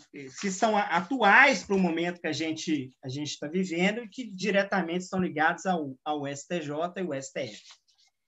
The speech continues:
E continuando, né,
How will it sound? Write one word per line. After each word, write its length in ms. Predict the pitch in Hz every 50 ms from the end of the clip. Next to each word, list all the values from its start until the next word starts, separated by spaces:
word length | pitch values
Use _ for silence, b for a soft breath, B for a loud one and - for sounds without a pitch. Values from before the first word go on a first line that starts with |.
| _ _ _ _ _ _ _ _ _ -
E 180 | 311 339 359 370
continuando, 960 | - 370 359 - - 302 311 370 330 277 240 226 247 269 269 220 185 135 - - - - - - - - - - - - - - - - _ _ _ _ - -
né, 160 | 147 165